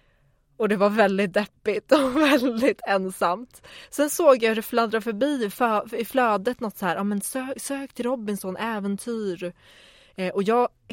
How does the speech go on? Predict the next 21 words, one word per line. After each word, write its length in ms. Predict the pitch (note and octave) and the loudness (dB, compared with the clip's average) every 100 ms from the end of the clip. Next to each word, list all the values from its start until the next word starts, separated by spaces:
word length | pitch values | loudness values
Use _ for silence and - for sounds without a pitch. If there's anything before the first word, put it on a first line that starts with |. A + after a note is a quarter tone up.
| - - | -12 -6
helt 320 | C#4 A#3 - | -4 -4 -6
spontant 500 | F#3+ F#3 G3 F3 F3 | -8 -4 -4 -6 -8
sökte. 500 | F3+ D#3+ - - - _ - | -8 -8 -10 -14 -14 _ -10
Ingen 320 | B3+ G#3 F#3 | -6 -4 -6
tanke, 440 | F#3 E3 - E3 F3 | -6 -6 -6 -6 -6
jag 120 | G3 | -4
bara 120 | F#3+ | -4
sökte. 540 | F3+ F3 E3 - D#3+ D#3 - - - | -2 -6 -8 -8 -8 -8 -14 -20 -4
Tänkte 380 | A#3+ G3+ - | -2 -2 -4
inte 180 | G3+ - | -4 -6
på 80 | F#3 | -10
det, 80 | E3+ | -8
tänkte 380 | G#3+ G3+ F3+ E3+ | -4 -4 -4 -4
aldrig 160 | D#3+ | -4
att 60 | D#3+ | -8
jag 80 | D#3 | -10
skulle 220 | - D3+ | -12 -12
komma 220 | - D#3+ | -12 -12
med 260 | D#3 D#3 - | -10 -10 -10
eller 120 | E3 | -12
någonting. 440 | - E3 E3+ - | -14 -12 -14 -14